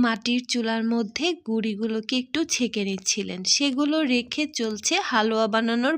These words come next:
পালা। এখানে গরুর দুধ দেড় লিটার, নারকেল কোড়া এক কাপের মতো এবং গুড় দেয়া হয়েছে, এক চিমটি লবণ দেয়া হয়েছে। এরপর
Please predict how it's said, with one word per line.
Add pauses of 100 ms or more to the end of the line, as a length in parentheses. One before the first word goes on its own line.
পালা। (520)
এখানে (140)
গরুর (200)
দুধ (600)
দেড়
লিটার, (200)
নারকেল (100)
কোড়া (180)
এক
কাপের
মতো (200)
এবং (160)
গুড়
দেয়া
হয়েছে, (680)
এক
চিমটি
লবণ
দেয়া
হয়েছে। (600)
এরপর